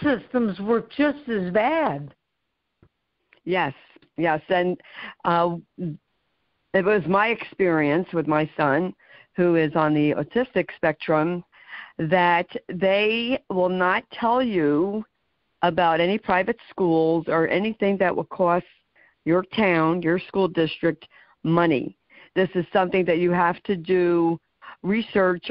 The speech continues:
Speaker 2: on your own, like I had to do, like you had to do, because no one's going to tell you. And I'm telling you folks, um, out there listening,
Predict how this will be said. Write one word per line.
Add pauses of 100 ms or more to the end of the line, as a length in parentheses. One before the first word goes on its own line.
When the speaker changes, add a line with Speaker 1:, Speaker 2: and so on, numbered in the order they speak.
Speaker 2:
on
your
own,
like
I
had
to
do,
like (100)
you
had
to
do, (500)
because
no
one's
going
to
tell
you. (640)
And
I'm
telling
you
folks, (240)
um,
out
there
listening,